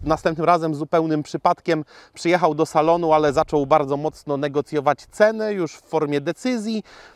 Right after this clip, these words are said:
W następnym razem zrezygnował z zakupu, jak do niego dzwoniłem, powiedział, że na razie nie jest zainteresowany zakupem, a to już było takie dobre trzy, cztery miesiące, to się rozkładało. Potem przerwa, potem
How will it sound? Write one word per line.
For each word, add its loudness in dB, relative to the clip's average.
W -10
następnym 2
razem 4
zrezygnował 2
z -2
zakupu, 0
jak 2
do -4
niego 0
dzwoniłem, -2
powiedział, 0
że -4
na 2
razie 2
nie -2
jest 0
zainteresowany 0
zakupem, 0
a 2
to 2
już 4
było 2
takie 0
dobre 4
trzy, -2
cztery 4
miesiące, 0
to -4
się 0
rozkładało. 2
Potem 4
przerwa, 6
potem 4